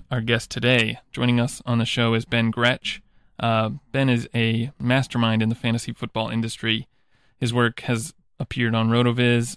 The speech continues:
on Fantasy Labs, on RotoWorld, on Draft Sharks, and, uh, his most recent work is for the Player Profiler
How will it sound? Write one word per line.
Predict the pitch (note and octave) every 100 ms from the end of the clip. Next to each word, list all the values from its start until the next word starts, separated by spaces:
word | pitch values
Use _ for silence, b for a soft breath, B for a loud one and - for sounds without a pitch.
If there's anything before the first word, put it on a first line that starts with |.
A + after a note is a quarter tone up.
| _
on | A#2+ A#2 A2+ -
Fantasy | B2+ B2 A#2 B2
Labs, | A#2 A#2+ A#2 A2+ A#2 -
on | B2 A#2+
RotoWorld, | B2 B2+ B2 B2 A#2
on | A2+
Draft | B2 B2 -
Sharks, | B2 A#2+ - - _ _ _ _ B2
and, | A2+ A2 A2
uh, | A2+ A2+
his | A#2 A#2
most | A#2 B2+
recent | C3+ D#3+ - -
work | A#2+ A#2 - _ _ B2+
is | A#2 A2+ A2
for | - A#2 A2+
the | A2 A2+ G#2 - _ _ _ -
Player | C3 A#2+
Profiler | A#2 C3 A#2 A2+ A2+ A2+ A#2 A#2